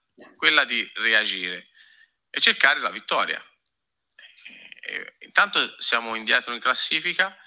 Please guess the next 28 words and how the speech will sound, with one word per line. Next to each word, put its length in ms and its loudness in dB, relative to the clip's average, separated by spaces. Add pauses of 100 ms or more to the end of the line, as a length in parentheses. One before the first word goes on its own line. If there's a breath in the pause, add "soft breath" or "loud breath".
(420 loud breath)
e, 240 -12
e 80 -8
quindi, 420 -2
eh, 420 -14
le 140 2
altre 240 2
stanno 300 0
viaggiando, 440 0
il 60 -4
Napoli 260 0
sta 140 -2
facendo 400 -2
delle 100 -4
cose 280 -2
straordinarie, 840 2 (520 loud breath)
eh, 600 -14
il 180 -2
Milan 480 2
è 640 -2
lo 120 -2
stesso, 840 2 (220)
la 180 2
Lazio 420 0
sta 200 -2
facendo, 640 -2 (520 loud breath)
eh, 200 -12
cose 260 -4
importanti, 880 -4